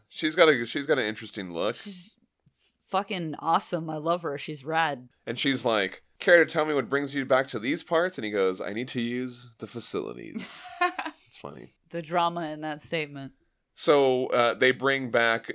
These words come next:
Speaker 1: Don from the facilities. They're like, "You've shared so much with us. Now we would like to show you all Ca-, Incandescent has to offer." So they go and they, like, check out everything that's there. They go to Debate-a-thon,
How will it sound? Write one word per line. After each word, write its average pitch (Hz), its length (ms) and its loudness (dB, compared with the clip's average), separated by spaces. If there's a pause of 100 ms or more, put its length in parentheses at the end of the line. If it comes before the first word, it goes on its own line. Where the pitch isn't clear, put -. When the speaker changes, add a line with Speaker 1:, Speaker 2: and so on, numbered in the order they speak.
(140)
Speaker 1:
Don 107 440 0
from 107 320 -6
the 104 80 -4
facilities. 156 800 0 (260)
They're 123 160 4
like, 117 200 4
"You've 143 360 -6
shared 180 280 4
so 175 240 0
much 143 300 0
with 123 200 -2
us. - 440 -8 (400)
Now 117 180 0
we 139 140 -2
would 131 160 0
like 123 140 2
to 123 80 -10
show 123 180 -2
you 117 220 -4
all 123 180 4
Ca-, 117 280 -2 (100)
Incandescent 110 720 -4
has 95 180 -6
to 98 100 -8
offer." - 640 -8 (540)
So 113 320 2
they 123 160 4
go 120 260 8
and 113 120 0
they, 104 140 4
like, 95 200 2
check 117 260 2
out 95 340 4
everything 95 440 0
that's 80 200 -6
there. 73 320 -2
They 92 140 -2
go 95 240 0
to 92 420 -2
Debate-a-thon, 101 1080 -2